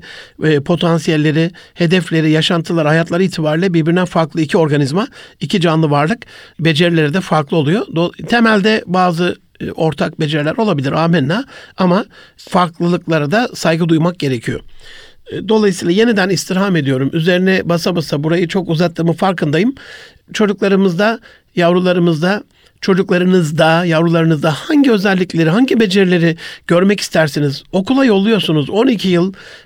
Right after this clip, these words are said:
e, dişinizden tırnağınızdan arttırdığınız, işte basında birkaç günden beri paylaşılıyor. İşte bir formanın bu kadar, bir, e, okul, e, kıyafetinin, önlüğünün bu kadar, bir çantanın bu kadar, kırtasiye masrafının bu kadar,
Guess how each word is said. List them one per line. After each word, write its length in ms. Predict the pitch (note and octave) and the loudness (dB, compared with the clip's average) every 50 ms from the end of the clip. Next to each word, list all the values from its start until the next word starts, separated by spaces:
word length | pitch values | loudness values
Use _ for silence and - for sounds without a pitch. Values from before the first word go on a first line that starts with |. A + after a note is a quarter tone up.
| _ - | _ -2
e, 200 | E3 E3+ E3 D3+ | -2 0 0 0
dişinizden 520 | F#3 F3+ - B3 A3 G#3 F#3+ A3+ A3 A3 | 0 0 0 0 0 2 2 0 0 0
tırnağınızdan 540 | - - G3+ G3 F#3+ F#3+ F#3+ E3+ G3 F#3+ F#3 | 0 0 0 2 2 0 0 0 0 -2 0
arttırdığınız, 720 | E3+ F3 E3+ - - F#3 E3 D#3+ F3 E3+ E3+ E3 E3 - | -2 -2 -2 -2 -2 -2 0 2 2 2 2 0 -2 -6
işte 380 | - - - - A#3+ G3 F#3 - - - - - - - _ _ _ - | -10 -8 -4 0 0 0 0 -2 -6 -16 -20 -20 -20 -20 _ _ _ -2
basında 480 | F3 F#3+ G3+ G3 - G#3+ G3+ G3+ F#3+ | 0 0 0 0 0 -2 0 0 0
birkaç 280 | G3 G3 - G#3+ G#3 - | 0 0 0 -2 -2 -2
günden 320 | - G3 F#3+ F#3+ F3+ F#3 | -2 0 0 2 2 2
beri 160 | F3+ F3+ F3+ E3+ | 2 0 0 0
paylaşılıyor. 640 | - F3+ F3 E3+ E3+ E3 - - - E3 E3 D#3 - | -2 -2 -2 0 0 -2 -2 -2 0 0 0 0 -2
İşte 260 | - - - E3 F3 | -4 -6 -4 -2 -2
bir 60 | G3+ | -2
formanın 520 | F#3+ - G#3+ F#3+ F#3 F3+ F#3 F#3 F3+ F3 E3+ | 0 0 0 0 2 2 2 0 0 0 -2
bu 60 | F3+ | -2
kadar, 380 | - F#3+ E3 F3 F3 E3+ E3+ | -2 -2 -2 -2 -2 -2 -4
bir, 340 | - - D#3+ E3 F#3 G3 F3 | -6 -6 -4 -2 0 -2 -2
e, 280 | - - - D#3+ D#3+ - - _ - - - - - | -4 -4 -4 -4 -4 -6 -8 _ -18 -16 -16 -8 -4
okul, 400 | - E3 D3+ - G3+ F#3 F3 - - - | -4 -4 -2 0 -2 -2 -2 -4 -8 -10
e, 180 | - - E3 E3+ | -8 -6 -6 -4
kıyafetinin, 640 | - - F3+ F3 E3+ - E3+ E3 F3+ F3+ F3 E3+ - - | -2 -2 0 0 0 -2 -4 -2 0 0 0 -2 -2 -2
önlüğünün 440 | E3 E3 E3+ F3 F3 E3+ E3+ D#3+ D#3+ | -2 0 2 2 2 2 2 0 0
bu 60 | E3 | -2
kadar, 300 | - F#3 E3 E3+ E3 E3 E3 - - - - - | -2 -2 0 0 -2 -2 -6 -12 -18 -18 -6 -4
bir 80 | F3+ G3 | -2 0
çantanın 500 | - A3+ G3+ G3 F#3 G#3 F#3 F#3 F3+ F3 | 2 2 2 2 0 0 0 2 0 0
bu 40 | F3+ | 0
kadar, 300 | E3+ G3 E3 F3 F3 F3 | 0 0 0 0 0 0
kırtasiye 460 | - G3 E3+ - G3+ G3 F#3+ A3 G#3+ | -2 -4 -2 0 -2 -2 -2 -2 0
masrafının 520 | G3 G3 F#3+ F#3+ F#3 F3 G3 F#3+ E3+ E3 | 0 0 -2 -2 -4 -4 -4 -2 -2 -2
bu 60 | F3 - | -2 -2
kadar, 280 | - F#3 F3+ F3+ F3+ | -2 -4 -4 -4 -4